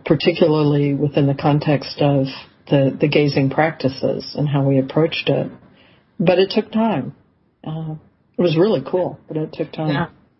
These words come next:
Speaker 2: Well, I, I'd like to hear more about that in our, in our next segment.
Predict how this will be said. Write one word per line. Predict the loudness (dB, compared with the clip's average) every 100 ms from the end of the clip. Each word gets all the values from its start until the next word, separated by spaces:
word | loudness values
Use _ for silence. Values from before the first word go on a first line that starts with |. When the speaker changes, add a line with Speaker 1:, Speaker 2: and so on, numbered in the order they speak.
| _ _ _ -2
Speaker 2:
Well, | 0
I, | 2 2 2
I'd |
like | 2 0
to | 0
hear | 0
more | 2 0 0
about | 0 0 0
that | 0 -2 -2
in | 0
our, | 0 0
in | 0 2 2
our | 2
next | 2 0 -4 -4
segment. | -2 0 -4 -6